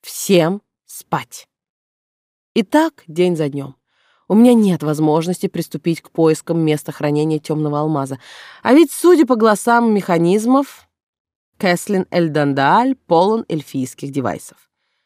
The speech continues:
в том числе таких, в которых трудно разобраться с наскока. Характер моих подопечных было легко вычислить. Блэки — аристократы Тихоня. Смоки тоже аристократ, но задира.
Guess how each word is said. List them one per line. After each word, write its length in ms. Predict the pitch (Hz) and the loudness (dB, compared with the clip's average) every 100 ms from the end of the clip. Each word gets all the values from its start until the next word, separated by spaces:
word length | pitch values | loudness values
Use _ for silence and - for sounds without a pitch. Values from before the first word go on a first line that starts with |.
| _ _ _ | _ _ _
в 60 | - | -2
том 160 | 180 | -2
числе 280 | 175 - 165 | -2 -4 -4
таких, 420 | 160 151 208 175 | -2 -6 -8 -10
в 60 | - | -10
которых 480 | 143 170 156 143 - | -8 -4 -2 -4 -8
трудно 400 | - 208 147 131 | -6 -4 -4 -4
разобраться 560 | 131 135 147 147 - | -4 -4 -4 -6 -10
с 80 | - | -12
наскока. 520 | 139 - 151 - - _ _ _ _ _ _ _ _ _ _ _ _ _ _ _ _ _ - | -12 -8 -10 -10 -18 _ _ _ _ _ _ _ _ _ _ _ _ _ _ _ _ _ -4
Характер 520 | 202 226 226 208 196 | 0 0 -2 -4 -2
моих 200 | 190 - | -2 -2
подопечных 680 | 185 180 233 220 - 180 156 | -2 0 2 0 -2 -6 -2
было 160 | 165 | -2
легко 320 | 160 160 - | -2 -4 -8
вычислить. 640 | 147 - - - - - _ _ _ _ _ _ 190 | -8 -10 -16 -20 -20 -20 _ _ _ _ _ _ 0
Блэки — 440 | 233 285 330 311 | 4 4 2 2
аристократы 680 | 247 196 - 170 190 185 175 | 0 0 -4 -2 -2 -4 -6
Тихоня. 640 | 170 - 139 117 95 - _ _ _ | -10 -6 -6 -6 -8 -16 _ _ _
Смоки 520 | - 196 214 226 359 | -4 2 4 4 2
тоже 280 | - 262 175 | 2 2 2
аристократ, 640 | 151 - 151 147 143 127 151 | -2 -4 -6 -4 -4 -4 -2
но 140 | 170 | -2
задира. 480 | 196 160 135 139 | -2 -6 -8 -12